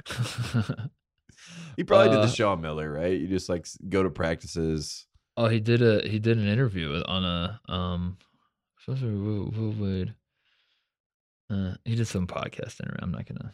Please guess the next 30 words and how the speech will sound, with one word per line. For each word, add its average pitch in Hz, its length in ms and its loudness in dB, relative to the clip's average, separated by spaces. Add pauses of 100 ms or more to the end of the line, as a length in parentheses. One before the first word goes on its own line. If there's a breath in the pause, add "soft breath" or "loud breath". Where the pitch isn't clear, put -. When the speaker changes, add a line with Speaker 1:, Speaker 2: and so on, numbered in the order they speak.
(140)
Speaker 2:
Yeah, 80 280 2
Speaker 1:
I'm 80 140 -2
not - 100 -6
Speaker 2:
yeah. 73 260 -4
Speaker 1:
gonna, - 60 -10
yeah, 62 140 -6
who - 80 0
Speaker 2:
Okay. 147 180 2
Speaker 1:
cares? 76 220 0
Who - 180 -18 (120)
Speaker 2:
Well, 95 240 6
Speaker 1:
cares? - 220 -6 (340)
Speaker 2:
sounds 123 220 6
Speaker 1:
Um, 104 120 8
Speaker 2:
like 98 100 4
he 87 80 0
fell 71 240 -4
off. - 220 -6 (100)
Speaker 1:
he's 120 320 0
<laughs> - 1900 4
I 123 60 4
saw, 139 360 6
uh, 113 60 4
Devo 110 320 2
Davis 98 540 -4
painting 95 340 -4
his 87 140 -8
nails 87 460 -8 (100)
for 95 100 -8
Arkansas. 104 480 -6